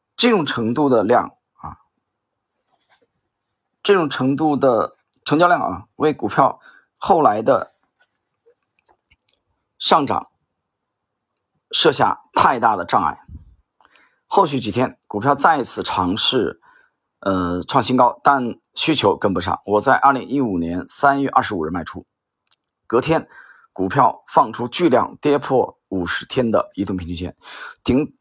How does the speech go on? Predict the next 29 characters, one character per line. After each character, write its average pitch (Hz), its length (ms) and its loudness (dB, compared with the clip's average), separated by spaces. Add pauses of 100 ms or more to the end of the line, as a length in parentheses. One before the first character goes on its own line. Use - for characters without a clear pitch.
停 117 160 0
顿 151 120 4
啊， 87 240 0
解 82 140 0
释 120 160 0
一 90 60 0
下， - 280 -2
这 165 220 -2
个 101 480 0 (400)
五 98 160 -2
十 127 180 -2
天 165 220 0
的 135 140 4
移 107 60 -4
动 110 100 -2
平 101 80 -4
均 110 100 -2
线， 107 320 0
其 - 200 -6
实 135 200 -4
在 135 240 2
他 139 220 2
们 143 80 -6
几 98 160 -6
位 90 160 0
啊， 82 160 -2
都 113 140 0
经 131 140 -4
常， 98 220 -4